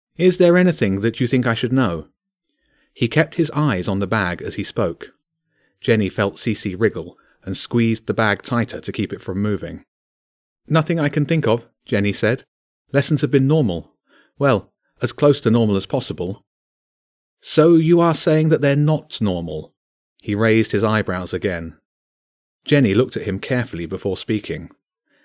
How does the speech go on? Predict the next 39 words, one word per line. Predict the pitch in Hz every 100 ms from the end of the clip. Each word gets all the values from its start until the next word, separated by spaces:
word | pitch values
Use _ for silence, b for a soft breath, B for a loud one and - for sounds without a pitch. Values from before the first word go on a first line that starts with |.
| _
She | - 113
got | 151 135
the |
feeling | - 147 87 82
he | 80 90
was | 92
good | 90 123 101 80 -
at | -
catching | - 101 - 98
people | - 95 95
out. | 101 85 - - _ _ _ _ _ _ _ -
His | 131 -
face | - 180 - -
was | 101
extremely | 120 - - 123 143 151 156
normal, | 151 160 123 151 - _ _ b b b
except | 127 - 175 -
that | 135
she | -
found | 135 135 135
it | -
hard | - 151 117
to | 98
work | 92 90 101
out | 104
how | 127 131
old | 147 165
he | -
was. | 80 78 76 - _ _ _ _
His | - 131
hair | - 180 104
was | 95
greying, | - 117 104 78 78 - _ -
but | 131
his | 127
face | - 202 156
would | 98
have | 95
fitted | - 117 107